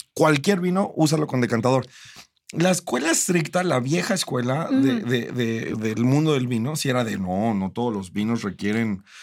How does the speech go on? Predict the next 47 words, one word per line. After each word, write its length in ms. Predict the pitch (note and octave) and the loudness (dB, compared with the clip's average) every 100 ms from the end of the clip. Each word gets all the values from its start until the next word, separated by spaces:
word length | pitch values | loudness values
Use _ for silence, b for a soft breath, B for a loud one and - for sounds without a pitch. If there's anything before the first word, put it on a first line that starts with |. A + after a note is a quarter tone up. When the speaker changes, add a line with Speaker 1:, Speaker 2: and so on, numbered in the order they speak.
| B - | B -8
Speaker 1:
decantador 760 | G#2 F#2+ - F2+ G#2 B2 A2 | -4 -4 -2 0 4 4 2
y 160 | F#2 F#2+ | -2 -2
esto 280 | A2 A#2 G2+ | -2 -2 -2
y 40 | |
el 100 | G2 | 0
otro, 260 | A2 A2+ G2 | 0 0 -4
y 80 | |
ay, 240 | G#2 A#2 B2 | -2 0 0
qué 140 | A#2+ | 0
naco 380 | A2 G#2+ A#2+ A2 | 0 0 -2 -4
si 100 | G#2 | -4
lo 100 | G2 | -4
usaste 500 | F#2+ A2 A#2+ - A2 | -2 2 0 0 -4
cuando 320 | - F#2 F2+ | -4 -6 -4
no". 280 | G2 A#2+ - - | 0 -2 -2 0
No, 180 | C3 | 2
no, 120 | G3+ C4 | 2 2
no, 120 | F3 | 2
no, 260 | F#3 A#3+ | 4 2
la 140 | F3+ A2+ | 0 -2
realidad 320 | A#2 A#2 D#3 | -2 0 0
es 100 | F3+ | -2
que 260 | A#3 F#3 B B B B B _ - | -2 -4 B B B B B _ -2
todo 340 | C3 C#3 G3 | 2 2 2
va 120 | F3+ | 0
a 60 | D#3 | -2
cambiar 520 | F3+ F#3 D3+ A#2 B2+ | -2 -2 -2 -2 -2
en, 280 | D#3 C#3 A#2 | 0 -2 -2
en, 180 | A#2 A2+ - | -2 -4 -4
en 120 | G#2+ | -8
su 140 | - | -8
proceso 400 | - G2+ G#2 A2+ | -8 -8 -4 -2
evolutivo, 640 | C3 G#2+ F#2+ D#3+ D#3+ G2+ G2 | -2 -2 -2 -2 -2 -4 -8
entonces, 560 | G2+ A#2 A2 B2 A#2 - | -4 -2 0 -2 -2 -2
Speaker 2:
Pero 140 | D4+ | 0
Speaker 1:
y 40 | - | 4
Speaker 2:
también, 180 | E4+ F4+ | 4 4
Speaker 1:
se 40 | - | 2
vale, 100 | - | 0
¿eh? 40 | - | 0
Speaker 2:
pero 160 | E4 - | 0 0
también 300 | D#4+ E4+ F#4 | 0 0 2
hay 120 | G4+ | 2
vinos 300 | F4+ E4 D#4+ | 2 2 0
que 140 | C4+ | 0
se 160 | G#3+ A#3 | 2 2
van. 340 | A3+ A3+ G#3+ | 2 0 -2